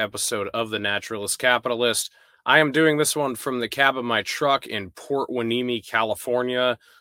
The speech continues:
picking up a bulldozer first thing tomorrow morning and heading back to Utah with it. So hopefully we don't have too many technical difficulties with the streaming. So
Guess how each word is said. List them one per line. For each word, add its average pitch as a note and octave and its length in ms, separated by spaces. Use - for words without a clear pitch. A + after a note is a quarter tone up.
picking A#2+ 240
up A2 220
a F#2+ 240
bulldozer A2+ 720
first A2 260
thing A#2+ 140
tomorrow G#2 340
morning G#2 460
and F#2 140
heading G2+ 320
back G2 180
to G#2 100
Utah G#2+ 360
with G#2 160
it. G#2 160
So G2+ 240
hopefully F3+ 380
we D#3+ 80
don't D3 180
have B2+ 440
too D3 180
many B2 420
technical A2+ 400
difficulties G2+ 840
with G#2 120
the G2 80
streaming. F#2 480
So F2 340